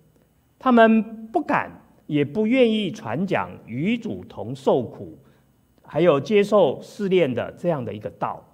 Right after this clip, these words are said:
他们生怕一传讲这样的道，会让许许多的会众呢，他们听不下去，不敢来教会了。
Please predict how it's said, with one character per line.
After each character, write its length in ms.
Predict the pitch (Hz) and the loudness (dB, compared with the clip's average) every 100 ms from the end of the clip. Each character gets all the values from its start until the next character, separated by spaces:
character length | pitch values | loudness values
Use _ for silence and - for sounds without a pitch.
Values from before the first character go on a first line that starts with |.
| _ _ _ _ | _ _ _ _
他 120 | 247 | 0
们 120 | 247 | 2
生 240 | 240 269 262 | 4 4 4
怕 220 | 262 220 | 4 2
一 100 | 233 | 0
传 280 | - 165 214 | -6 -2 0
讲 200 | 170 107 | 0 -2
这 140 | - 247 | 0 2
样 160 | 233 | 2
的 100 | 151 | 0
道， 420 | 117 165 110 - - _ | 0 2 2 -2 -16 _
会 240 | - 214 180 | 6 6 8
让 220 | 208 170 | 4 2
许 360 | - 131 156 254 | -4 -8 -6 -6
许 220 | - 104 | -8 -8
多 180 | 151 147 | -6 -2
的 160 | 127 | -2
会 220 | - 165 | -2 -6
众 260 | 110 156 123 | -4 -4 -4
呢， 180 | 98 92 - - | -6 -12 -16 -2
他 140 | 196 | 0
们 180 | 175 151 | 0 -2
听 220 | - 269 | -2 0
不 100 | 240 | 0
下 240 | 147 180 143 | -2 -4 -6
去， 400 | - 165 - - - | -6 -6 -6 -12 -6
不 80 | 359 | -6
敢 200 | - 120 | -4 -10
来 140 | 87 | -12
教 220 | 95 127 90 | -8 -6 -6
会 200 | 131 90 | -8 -10
了。 140 | 78 | -14